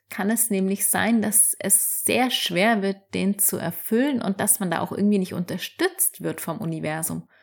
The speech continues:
Und man läuft eigentlich die ganze Zeit einem Wunsch hinterher, der eben nicht der eigene Wunsch ist.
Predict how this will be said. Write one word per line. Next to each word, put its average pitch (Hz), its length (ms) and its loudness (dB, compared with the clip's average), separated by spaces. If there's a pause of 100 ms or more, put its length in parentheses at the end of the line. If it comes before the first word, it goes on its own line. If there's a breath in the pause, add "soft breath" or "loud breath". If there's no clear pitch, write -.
(320 soft breath)
Und 185 120 2
man 185 160 4
läuft 175 380 2
eigentlich 185 340 0
die 185 80 -4
ganze 220 400 -2
Zeit - 240 2
einem 170 400 0
Wunsch 226 440 0
hinterher, 220 640 2 (680 loud breath)
der 196 380 0
eben 196 480 0 (140)
nicht - 680 0
der 196 200 0
eigene 208 560 2
Wunsch 170 380 -2
ist. - 680 -4